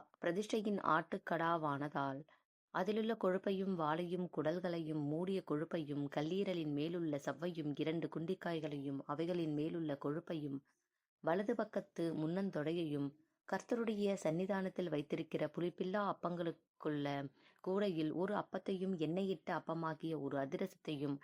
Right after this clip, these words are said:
ஒரு அடையையும் எடுத்து, அவைகளை எல்லாவற்றையும் ஆரோனின் உள்ளங்கைகளிலும் அவன் குமாரரின் உள்ளங்கைகளிலும் வைத்து,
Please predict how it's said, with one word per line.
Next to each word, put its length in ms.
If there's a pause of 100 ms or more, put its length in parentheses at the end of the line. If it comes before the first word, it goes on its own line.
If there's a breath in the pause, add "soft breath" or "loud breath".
(460 loud breath)
ஒரு 300
அடையையும் 640
எடுத்து, 480 (220 loud breath)
அவைகளை 420 (560)
எல்லாவற்றையும் 920 (400)
ஆரோனின் 500
உள்ளங்கைகளிலும் 880
அவன் 300
குமாரரின் 680
உள்ளங்கைகளிலும் 840
வைத்து, 380